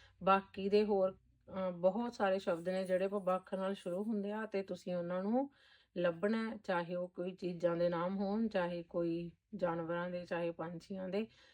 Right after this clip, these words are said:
ਚਾਹੇ ਕਿਸੇ ਵੀ ਵਸਤੂਆਂ ਦੇ, ਤਾਂ ਤੁਸੀਂ ਉਹਨਾਂ ਨੂੰ ਲੱਭ ਕੇ ਯਾਦ ਕਰਨਾ ਹੈ ਤੇ ਨਾਲ ਹੀ ਤੁਸੀਂ ਇਸ ਅੱਖਰ ਦੀ ਵਾਰ-ਵਾਰ ਪ੍ਰੈਕਟਿਸ ਕਰਨੀ ਆ ਤਾਂ ਕਿ ਤੁਸੀਂ ਇਸ ਨੂੰ ਲਿਖਣਾ ਸਿੱਖ ਸਕੋ। ਤੇ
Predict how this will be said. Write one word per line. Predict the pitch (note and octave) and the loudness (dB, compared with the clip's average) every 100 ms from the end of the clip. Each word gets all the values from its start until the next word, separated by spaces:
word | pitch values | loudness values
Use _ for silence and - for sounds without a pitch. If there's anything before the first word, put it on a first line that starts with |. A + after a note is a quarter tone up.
| _ _ _ - | _ _ _ -2
ਚਾਹੇ | F#3+ F3+ F3+ | 0 0 -4
ਕਿਸੇ | F3 F#3 G3 | -6 -4 0
ਵੀ | G3+ | 2
ਵਸਤੂਆਂ | F#3+ E3 - F#3 F#3+ | 2 0 0 -2 0
ਦੇ, | F#3+ | 0
ਤਾਂ | F#3+ | 0
ਤੁਸੀਂ | G3+ G#3 G#3+ A3+ A#3+ - _ | 0 0 2 2 2 -4 _
ਉਹਨਾਂ | G3 F#3+ F#3+ G3+ | -4 -2 0 2
ਨੂੰ | G#3 | 2
ਲੱਭ | F#3 D#3+ F3+ | 0 -2 -2
ਕੇ | - G3+ | 2 2
ਯਾਦ | F#3 D#3+ D#3+ | 4 0 -2
ਕਰਨਾ | E3 F#3 G3 A3+ | -2 0 0 0
ਹੈ | B3+ B3 _ _ _ | -2 -6 _ _ _
ਤੇ | F#3+ F#3+ F#3 | 0 0 0
ਨਾਲ | G3 F#3 F3+ F3+ | 2 0 0 0
ਹੀ | G3 | -2
ਤੁਸੀਂ | G3 F#3+ F#3+ F3+ | -4 -6 -2 0
ਇਸ | F3+ - F#3 | 0 -2 -6
ਅੱਖਰ | - - A#3 A3+ | -8 -4 0 0
ਦੀ | G#3+ G#3 | 0 -2
ਵਾਰ-ਵਾਰ | F3 E3 D#3+ E3 E3+ F3 | 0 0 2 0 -2 -2
ਪ੍ਰੈਕਟਿਸ | - E3+ - F3 E3+ | -2 -6 -4 -10 -10
ਕਰਨੀ | - F3+ F#3+ G#3+ | -4 -2 0 0
ਆ | A#3+ B3 - - - _ - | 0 -4 -8 -20 -20 _ -2
ਤਾਂ | F3+ F3+ | 0 0
ਕਿ | F3+ | -4
ਤੁਸੀਂ | F3 F3 F3+ | -6 -2 -2
ਇਸ | F3 | 0
ਨੂੰ | F3+ E3+ | -2 -2
ਲਿਖਣਾ | E3 - F#3 G3 G3 | -2 -4 -2 0 -2
ਸਿੱਖ | - F3+ - | -2 -4 -4
ਸਕੋ। | G3+ G#3+ G#3 B3 B3+ - _ _ _ _ _ | -4 -4 0 0 0 -2 _ _ _ _ _
ਤੇ | F#3 F#3 F#3+ | 2 2 0